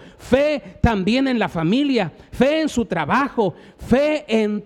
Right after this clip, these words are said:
todas las áreas de nuestra vida. Así que, "Mas el justo por la fe vivirá". Usted dirá, si no se considera justo,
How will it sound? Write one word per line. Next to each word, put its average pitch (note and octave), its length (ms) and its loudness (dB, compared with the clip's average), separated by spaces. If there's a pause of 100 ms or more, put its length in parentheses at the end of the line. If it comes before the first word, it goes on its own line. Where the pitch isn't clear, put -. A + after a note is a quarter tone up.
todas D4+ 480 0
las G#3+ 360 -4
áreas A#3+ 460 -2
de F#3 100 -4
nuestra E3 400 -4
vida. F#3 280 -4
Así G#3 220 -10
que, B3 280 -4 (220)
"Mas G3 360 -2
el F#3+ 140 0
justo G3 540 -4
por D3+ 160 -4
la D3+ 140 -6
fe E3 180 -4
vivirá". A3 460 -4 (420)
Usted A#3+ 440 0
dirá, C4+ 600 -2 (480)
si - 260 -2
no C#4 220 2
se G4 160 -2
considera A3+ 500 -2
justo, E3+ 680 -6